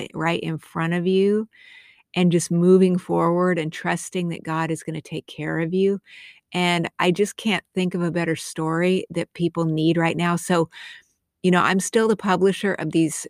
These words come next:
materials, and so I'm gonna do a, a free giveaway on that book,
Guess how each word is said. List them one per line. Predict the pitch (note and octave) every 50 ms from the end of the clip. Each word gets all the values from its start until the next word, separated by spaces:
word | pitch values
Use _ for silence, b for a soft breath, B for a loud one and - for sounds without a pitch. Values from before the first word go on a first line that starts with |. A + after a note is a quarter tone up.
| -
materials, | - E3 E3 - - G#3+ G#3+ G#3 F3+ E3 E3 D#3+ - -
and | - D#3+ -
so | - E3
I'm | - - F3 F#3 F#3
gonna | F3+ F3 F3+
do | E3+ F#3 F3+ F3
a, | E3 E3+ - _ -
a | F3
free | D#3+ - - - - G3+ A3+ A#3+ A#3 G#3+
giveaway | F3 E3+ F#3 F#3+ F#3 F3+ E3+ D#3 D#3+ D#3 D#3
on | - C#3 D#3 D#3
that | D#3+ D3+ - -
book, | D#3 D#3+ D#3 - -